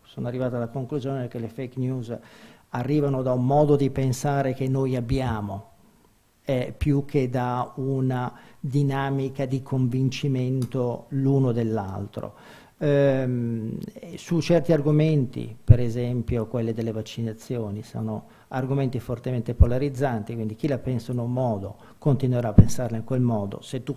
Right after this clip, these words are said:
anzi cerchi di convincerlo del contrario, lui si convince ulteriormente del su-, della bontà del suo pensiero, proprio perché tu stai <laughs> cercando di convincerlo del contrario. Insomma, su questo ci sono numerosi studi, bisogna anche dire che il numero,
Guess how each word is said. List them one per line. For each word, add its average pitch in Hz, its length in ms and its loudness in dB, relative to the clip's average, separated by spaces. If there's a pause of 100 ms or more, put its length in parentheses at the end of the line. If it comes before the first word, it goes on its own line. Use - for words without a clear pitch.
(100)
anzi 123 520 -6
cerchi 127 420 -6
di 123 240 -4 (320)
convincerlo 143 560 2
del 127 140 -2
contrario, 131 580 -2
lui 135 140 -2
si 143 180 -2
convince 147 480 -2
ulteriormente 135 760 -2
del 120 180 -6
su-, - 160 -14
della 143 180 -2
bontà 139 380 -2
del 131 140 -2
suo 135 160 -6
pensiero, 143 500 -2
proprio 131 240 -6
perché 127 260 -8 (140)
tu 156 100 -6
stai 139 220 -4
<laughs> - 0 -
cercando 139 720 -4 (460)
di 139 180 2
convincerlo 139 560 2
del 123 160 0
contrario. 123 540 -2
Insomma, 117 280 -10
su 123 140 -14
questo 120 300 -8
ci 120 160 -10
sono 123 460 -6 (480)
numerosi 147 600 2
studi, 147 440 0
bisogna 120 340 -6
anche 139 200 -2
dire 120 300 -4
che 120 120 -8
il 117 120 -4
numero, 127 580 -4